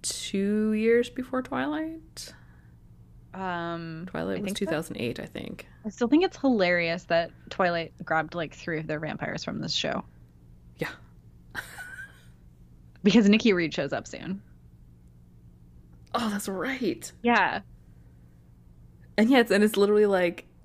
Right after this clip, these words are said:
Speaker 1: oh no, wait. Volchek is the bad
Speaker 2: Yep.
Speaker 1: vampire, not all of this. I'm like,
Speaker 2: Yeah.
Speaker 1: and it's all the
Speaker 2: Yeah, yeah.
Speaker 1: brothers and sisters, but no, it's
Speaker 2: No.
Speaker 1: not.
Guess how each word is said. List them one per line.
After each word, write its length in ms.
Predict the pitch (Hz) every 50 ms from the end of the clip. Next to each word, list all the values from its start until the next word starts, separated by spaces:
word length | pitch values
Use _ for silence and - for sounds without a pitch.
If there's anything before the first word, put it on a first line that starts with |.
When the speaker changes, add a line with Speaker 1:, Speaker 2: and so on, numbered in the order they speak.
| - - - - - - - -
Speaker 1:
oh 60 | 180
no, 100 | 175 156
wait. 300 | 131 120 120 - - - - - - - - - - - - - - _ - - - - - - - -
Volchek 360 | 180 170 147 147 - - - -
is 360 | - 67 - 214 - - - - - - - - -
the 60 | 180
bad 120 | 175 196 -
Speaker 2:
Yep. 140 | - - -
Speaker 1:
vampire, 360 | - - - - - - -
not 200 | - 139 - -
all 140 | - - -
of 80 | - 175
this. 140 | 151 175 196
I'm 100 | 214 190
like, 140 | 196 190
Speaker 2:
Yeah. 60 | 170 -
Speaker 1:
and 80 | 233 262
it's 100 | 262 302
all 60 | 285
the 60 | 302
Speaker 2:
Yeah, 40 | 294
yeah. 40 | - 285 285
Speaker 1:
brothers 180 | 285 277 269 285
and 100 | 269 262
sisters, 280 | 277 - - - - -
but 120 | - -
no, 80 | 165 -
it's 100 | 165 -
Speaker 2:
No. 140 | 185 180 160
Speaker 1:
not. 120 | - -